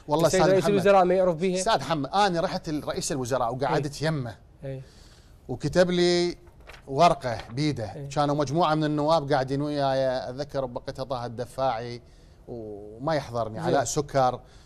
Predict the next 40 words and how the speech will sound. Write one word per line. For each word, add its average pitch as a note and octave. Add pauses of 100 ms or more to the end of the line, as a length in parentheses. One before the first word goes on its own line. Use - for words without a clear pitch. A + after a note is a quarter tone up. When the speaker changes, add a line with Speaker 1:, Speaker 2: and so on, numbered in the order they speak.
(360)
Speaker 1:
والنائبة C3
إقبال C3
عبد A#2
الحسين. C3+
قلت A#2+
له: B2
"عندنا A#2+
الفساد C#3
في C3+
وزارة B2
الصحة"، C#3
هذا B2+
قبل D#3+
الانتخابات E3+
بشقد، F3+ (200)
Speaker 2:
مم. D#3
Speaker 1:
كتب C#3+
أربعة D#3
أشهر، C3
ست A#2+
شهور. G#2 (420)
كان D3
يسحب C#3+
ورقة C#3
السيد B2+
رئيس A#2+
الوزراء، A#2 (600)
كتب D3
لي: E3 (120)
"أريد C3 (120)
ملفات A#2+
الفساد". - (320)
رحت E3
على C#3
لجنة C3+
النزاهة A#2+
اللي A2
أنا B2
Speaker 2:
مم. D#3+
Speaker 1:
بيها، C#3